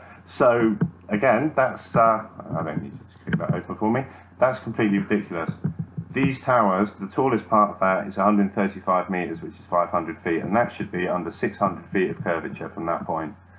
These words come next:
So this, as a one-off picture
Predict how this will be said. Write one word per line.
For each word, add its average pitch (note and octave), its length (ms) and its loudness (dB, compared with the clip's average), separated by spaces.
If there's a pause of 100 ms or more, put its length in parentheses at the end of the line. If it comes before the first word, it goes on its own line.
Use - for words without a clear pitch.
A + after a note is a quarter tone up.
(480)
So G2+ 320 2
this, D3 400 -2 (420)
as A2+ 140 2
a G#2+ 60 2
one-off G#2+ 340 4
picture F#2 460 0